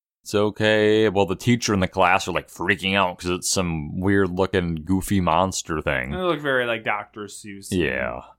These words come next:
Speaker 1: Yeah, it was, it was a f-, fun appearance to it.
Speaker 2: So it leads to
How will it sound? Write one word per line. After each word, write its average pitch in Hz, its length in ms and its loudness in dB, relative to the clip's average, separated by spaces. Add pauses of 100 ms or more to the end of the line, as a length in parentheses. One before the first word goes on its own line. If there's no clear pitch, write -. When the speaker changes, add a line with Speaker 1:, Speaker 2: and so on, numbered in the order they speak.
(120)
Speaker 1:
Yeah, 80 260 -6
it - 120 0
was, 180 200 -4
it 302 80 -6
was 349 180 -2
a - 40 -6
f-, - 320 -12
fun 73 460 -2 (180)
appearance 65 520 -6
to 67 200 -4
it. 60 60 -10 (360)
Speaker 2:
So 135 360 -2
it 170 160 -4
leads 196 380 -6
to 151 640 -8